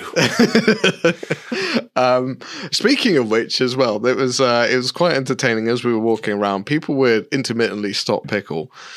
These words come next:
We're like, "Oh, Pickle! Oh, I watch your channel," stuff like that. Um, me and P Q P decided we needed to strike a pose whenever it happened. So every time you got stopped, we were like, "Strike a pose!"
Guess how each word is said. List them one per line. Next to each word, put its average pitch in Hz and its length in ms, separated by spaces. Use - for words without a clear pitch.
We're 127 80
like, 170 180
"Oh, 294 180
Pickle! 302 580
Oh, - 60
I 277 480
watch 285 340
your 285 80
channel," 339 240
stuff 240 260
like 240 180
that. 180 320
Um, 127 360
me 170 200
and 147 540
P 143 140
Q 123 180
P 104 480
decided 107 640
we 127 140
needed 139 340
to - 120
strike 113 280
a 107 60
pose 98 600
whenever 101 340
it 80 80
happened. 78 460
So 107 280
every 156 220
time 156 260
you 135 80
got 123 180
stopped, - 420
we 113 40
were 110 80
like, 107 140
"Strike 262 180
a 254 60
pose!" 175 360